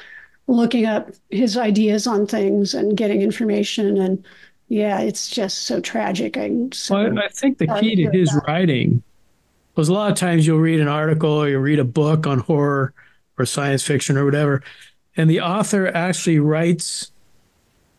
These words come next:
Speaker 2: in an apologetic manner. You know, like, it's really,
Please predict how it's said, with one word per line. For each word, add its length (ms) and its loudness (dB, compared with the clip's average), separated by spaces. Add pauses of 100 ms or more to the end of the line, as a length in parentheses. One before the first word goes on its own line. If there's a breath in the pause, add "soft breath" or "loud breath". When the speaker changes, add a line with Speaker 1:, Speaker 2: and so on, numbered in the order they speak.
(420)
Speaker 2:
in 140 2
an 120 2
apologetic 840 0
manner. 500 -2 (1600)
You 100 0
know, 220 0
like, 280 0
it's 240 -2
really, 540 2